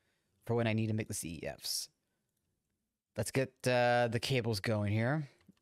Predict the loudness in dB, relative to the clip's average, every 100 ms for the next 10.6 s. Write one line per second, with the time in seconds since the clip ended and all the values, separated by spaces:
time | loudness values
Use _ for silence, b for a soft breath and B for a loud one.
0 | -2 0 0 0 2 4 4 4 2 0
1 | B B B B B B _ -12 -6 0
2 | 0 2 0 0 0 0 2 2 2 0
3 | 0 0 2 0 0 0 2 2 0 0
4 | 0 2 0 -4 B B _ _ 0 2
5 | 2 2 2 2 0 -6 -12 -10 -8 -4
6 | 0 0 0 -2 -4 -8 -12 _ _ _
7 | _ _ -12 -12 _ _ _ _ _ _
8 | _ _ _ _ -6 -2 -2 -2 -10 _
9 | _ _ _ _ _ _ _ _ -12 -10
10 | -6 -2 0 0 -2 -6